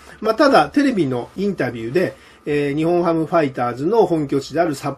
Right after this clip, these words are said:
幌のね、街頭インタビューなんか見るとね、「いや、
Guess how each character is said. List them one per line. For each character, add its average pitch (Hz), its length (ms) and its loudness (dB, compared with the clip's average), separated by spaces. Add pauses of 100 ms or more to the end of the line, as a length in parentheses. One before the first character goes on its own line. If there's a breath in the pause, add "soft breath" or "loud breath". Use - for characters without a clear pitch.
幌 208 280 6
の 196 120 0
ね、 202 160 0
街 175 240 2
頭 226 120 -2
イ 226 60 -4
ン 208 60 -6
タ 165 100 -2
ビ 143 100 -2
ュ - 20 -2
ー - 20 -2
な 143 100 0
ん 143 80 -2
か 131 80 -6
見 139 120 -2
る 131 80 -2
と 113 60 -6
ね、 120 120 -6
「い 135 40 -6
や、 156 200 -4